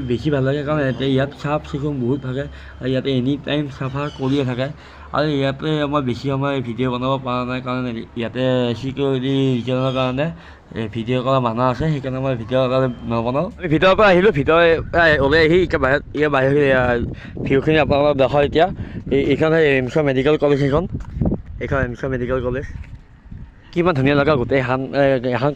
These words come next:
কলনী এখন লাগে গোটেই সেইখন, সেইখন হস্পিটেলখন। আৰু গোটেইখিনি চাৰিওফালে চাওক, সেইফালে গছ এটা আছে আৰু এই, আ, ধুলীয়া নাচনী সেইফালে আছে। ভিতৰৰ পৰা গোটেই কামখিনি শেষ হ'ল, এতিয়া আৰু এনে ঘূৰি আছোঁ। আমি, আ, মানে এই, এ,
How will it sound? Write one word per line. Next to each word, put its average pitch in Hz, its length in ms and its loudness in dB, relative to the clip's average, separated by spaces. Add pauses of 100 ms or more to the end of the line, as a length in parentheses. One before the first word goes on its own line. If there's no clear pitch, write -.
কলনী 147 280 2
এখন 139 180 2
লাগে 123 160 0
গোটেই 127 260 -2 (300)
সেইখন, 123 280 -4
সেইখন 120 300 -4
হস্পিটেলখন। 123 500 -2 (100)
আৰু 113 140 0
গোটেইখিনি 113 400 -4 (280)
চাৰিওফালে 127 360 0
চাওক, 131 200 -2 (440)
সেইফালে 127 340 2
গছ 117 160 4
এটা 120 200 0
আছে 127 200 -4
আৰু 120 100 2
এই, 127 160 2
আ, 120 120 2 (260)
ধুলীয়া 117 340 0
নাচনী 120 360 -2
সেইফালে 123 260 -2
আছে। 123 200 -4 (400)
ভিতৰৰ 160 180 -2
পৰা 233 100 2
গোটেই 196 240 -2
কামখিনি 202 360 -2
শেষ 196 140 2
হ'ল, 214 140 0
এতিয়া 165 240 -2
আৰু 165 140 -2
এনে 151 320 -2
ঘূৰি 139 200 -6
আছোঁ। 170 180 -6 (540)
আমি, 165 160 -4
আ, 147 140 -4
মানে 151 180 -6 (100)
এই, 156 60 0
এ, 135 320 -6